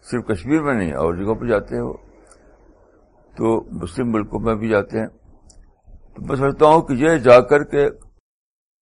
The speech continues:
دائی کے دروازے پر ناک کر رہے ہیں، دائی کا دروازہ کھٹا رہے ہیں کہ دیکھو ہم تمہارے پاس خود ہی آ گئے،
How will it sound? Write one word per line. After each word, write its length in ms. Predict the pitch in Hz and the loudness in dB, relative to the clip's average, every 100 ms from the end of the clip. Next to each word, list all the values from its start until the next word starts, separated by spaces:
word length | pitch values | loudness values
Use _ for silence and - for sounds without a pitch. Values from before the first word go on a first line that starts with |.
| _ _ _ _ _ _ - 76 | _ _ _ _ _ _ -6 6
دائی 260 | 110 151 160 | 8 8 6
کے 140 | 139 95 - _ - | 2 0 -8 _ -2
دروازے 340 | 98 107 131 143 | 4 6 6 2
پر 160 | 117 | -2
ناک 360 | 85 120 151 - | 4 6 6 4
کر 100 | 101 | -2
رہے 180 | 78 67 | -2 -8
ہیں، 80 | - _ _ _ _ _ _ _ _ _ _ _ _ _ _ _ _ - 104 | -12 _ _ _ _ _ _ _ _ _ _ _ _ _ _ _ _ -4 6
دائی 260 | 101 123 | 8 8
کا 100 | 147 104 | 4 2
دروازہ 300 | 101 110 123 | 4 4 2
کھٹا 380 | 113 - 90 | -2 2 2
رہے 120 | 73 57 | 0 -6
ہیں 60 | - _ _ - - - - - | -16 _ _ -20 -20 -20 -16 -10
کہ 60 | |
دیکھو 340 | 87 127 151 143 | 0 0 4 4
ہم 80 | |
تمہارے 300 | 135 123 120 | 4 4 4
پاس 240 | 123 117 113 | 6 2 2
خود 200 | 156 156 | -4 4
ہی 100 | 147 | 6
آ 100 | 92 | 6
گئے، 180 | 73 | 4